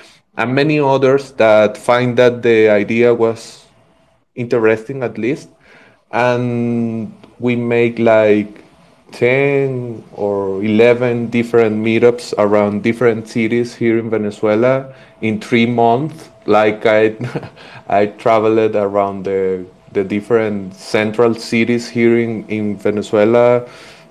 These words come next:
um, doing this kind of activities, like, well, a, a meetup about Bitcoin where I talked about what is money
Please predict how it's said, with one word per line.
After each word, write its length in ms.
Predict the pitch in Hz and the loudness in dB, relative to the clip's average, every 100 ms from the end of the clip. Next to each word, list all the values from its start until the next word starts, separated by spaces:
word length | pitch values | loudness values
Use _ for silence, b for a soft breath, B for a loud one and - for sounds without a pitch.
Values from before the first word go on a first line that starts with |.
| - | -6
um, 720 | 98 98 95 92 92 92 95 - - | -4 -4 -4 -6 -10 -14 -20 -20 -12
doing 340 | 110 123 120 120 | 2 2 2 0
this 180 | 117 117 | -4 0
kind 300 | 113 117 117 | 0 0 -2
of 120 | 117 | -2
activities, 640 | 101 - 110 120 127 120 | -6 0 0 0 -4 -2
like, 320 | 107 98 95 | 2 2 2
well, 240 | 95 104 98 | 2 2 2
a, 200 | 95 92 | 0 -2
a 200 | - 101 | -2 -2
meetup 460 | 107 117 117 110 - | -2 0 0 -2 -4
about 380 | 104 104 92 - | 0 2 0 0
Bitcoin 580 | 123 120 - 117 117 | -2 -2 -2 -2 -2
where 440 | 104 101 98 95 92 - - _ - | -2 0 0 -2 -6 -12 -20 _ -2
I 220 | 104 110 | 0 0
talked 360 | 107 117 110 110 | -2 0 0 0
about 920 | 107 104 104 101 101 98 98 95 90 B B B | 0 -2 -2 0 0 0 -4 -6 -10 B B B
what 220 | - 110 113 | -2 0 0
is 180 | 110 | -6
money 880 | 113 120 123 120 117 117 113 110 104 | -4 0 2 0 -2 -4 -6 -6 -8